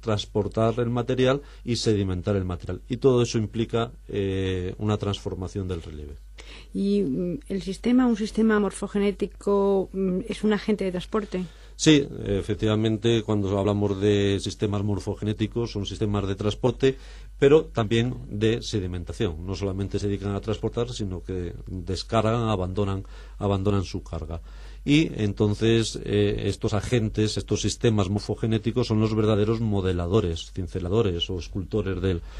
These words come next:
Speaker 1: del, del paisaje, del modelado del relieve. Son los que hacen cambiar la configuración de la corteza terrestre, la fisiografía, el paisaje que nosotros percibimos, los que hacen que lo que hoy vemos no será igual que lo que verán nuestros sucesores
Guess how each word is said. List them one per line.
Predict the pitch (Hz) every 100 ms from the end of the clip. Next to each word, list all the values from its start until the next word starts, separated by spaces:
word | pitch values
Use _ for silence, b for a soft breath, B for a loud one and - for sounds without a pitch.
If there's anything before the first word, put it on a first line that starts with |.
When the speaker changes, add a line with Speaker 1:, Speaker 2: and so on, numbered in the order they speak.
| B B
Speaker 1:
del, | 98 98 90 90 85 -
del | 95 90
paisaje, | 92 - 110 - 87
del | 92 98
modelado | 95 92 95 107 92
del | 92 87
relieve. | 87 110 92 87 B B B
Son | - - 107
los | 110 104
que | - 107 104
hacen | 107 120 107
cambiar | 101 98 110 113 92
la | 92
configuración | 95 90 104 92 90 104
de | 98
la |
corteza | 90 90 - 101 98
terrestre, | 92 90 117 95
la | 92
fisiografía, | 90 - 98 90 90 123 101
el |
paisaje | - 92 - - 95
que | 101
nosotros | 90 98 90
percibimos, | - 98 - 101 101 82 - 98
los | 92 -
que | 104
hacen | 104 113 107
que | - 104
lo | 98 92
que | 107
hoy |
vemos | 101 107 107 110
no | 101 101
será | - 104 101 101 107
igual | 98 92 101 104 B B
que | 107
lo | 95
que | 98
verán | 92 92 101 101 101 98
nuestros | 90 -
sucesores | - 95 92 - 104 104 101